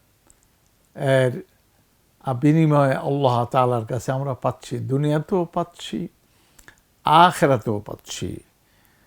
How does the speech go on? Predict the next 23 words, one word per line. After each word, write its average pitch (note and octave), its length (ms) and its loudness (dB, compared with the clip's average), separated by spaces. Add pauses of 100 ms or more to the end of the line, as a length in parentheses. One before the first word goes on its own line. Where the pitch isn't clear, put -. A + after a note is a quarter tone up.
(580)
আর B2 300 0
যারা B2+ 380 4
এমনটা D3 460 0
করবে, D#3+ 640 2
গোপন C#3 420 -4
করবে, F3 600 -2 (180)
আল্লাহ B2+ 360 0
তাআলা B2 360 -4
বলছেন, C3+ 580 -8 (120)
আল্লাহ B2+ 520 -2
তাদেরকে F3+ 540 -2
লানত F3 460 0
করেন, G#3+ 320 -8 (640)
মানে C#3+ 180 -2
সিদ্ধান্ত D#3 640 2
নেন C#3 340 -2
তাদের A#2+ 360 -2
রহমত D3 380 -6 (840)
বঞ্চিত C3+ 420 -2
করবেন। F3+ 680 -4 (800)
ওয়াল D#3+ 440 4
আনহুমুল্লাহ C#3 1040 0
আইনুন, F#3+ 600 -2